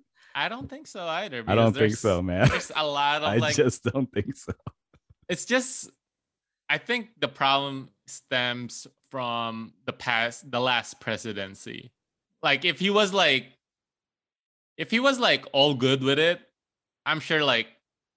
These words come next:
Speaker 1: uh-huh, like, all these, like, other individuals would be all good with it.
Speaker 2: Right. So the government doesn't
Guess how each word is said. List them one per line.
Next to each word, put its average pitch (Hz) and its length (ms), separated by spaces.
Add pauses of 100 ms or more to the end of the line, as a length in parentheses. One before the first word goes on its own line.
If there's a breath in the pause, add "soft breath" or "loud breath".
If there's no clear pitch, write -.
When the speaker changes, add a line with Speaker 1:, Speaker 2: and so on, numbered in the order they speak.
Speaker 1:
uh-huh, 131 340
like, 120 260
all 127 220
these, 123 320
like, 107 280
other 117 280
individuals 110 680
would 101 140
be 104 120
all 98 200
good 98 220
with 107 140
it. - 160 (580)
Speaker 2:
Right. 95 460
So 92 440
the 98 80
government 117 600 (140)
doesn't 92 680